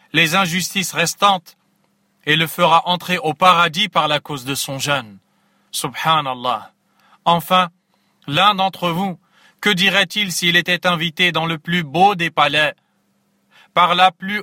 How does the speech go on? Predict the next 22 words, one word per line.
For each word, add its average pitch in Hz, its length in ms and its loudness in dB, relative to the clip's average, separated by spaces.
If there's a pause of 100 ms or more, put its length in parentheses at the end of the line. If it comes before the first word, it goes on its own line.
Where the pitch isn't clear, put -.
haute 247 480 0
personnalité, 160 920 -2 (600)
et 180 200 4
qu'une 240 380 -4
des 190 180 0
portes - 680 2 (480)
de 170 160 0
ce 190 160 -2
palais 185 420 2
lui 170 200 0
était 180 260 -2
dédiée 165 640 -2
spécialement 175 1120 -2 (260)
pour 165 160 0
l'honorer, 190 600 0
lui 190 380 0
l'invité ? 147 600 -4 (540)
Nul 170 280 0
doute 190 300 -6
qu'il 170 180 -2
se - 160 -8
réjouirait, 139 640 -4